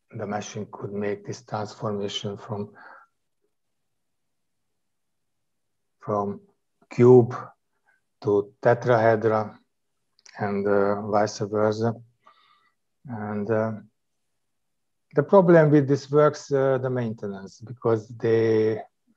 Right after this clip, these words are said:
mm, the poor, uh, poor technical, uh, solutions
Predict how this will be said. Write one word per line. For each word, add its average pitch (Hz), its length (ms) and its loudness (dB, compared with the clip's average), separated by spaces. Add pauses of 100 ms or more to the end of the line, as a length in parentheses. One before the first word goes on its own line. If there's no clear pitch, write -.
mm, 110 540 -6 (420)
the 120 100 -4
poor, 170 560 6
uh, 131 420 2 (1400)
poor 160 180 4
technical, 139 760 0
uh, 117 320 -4 (280)
solutions 143 840 0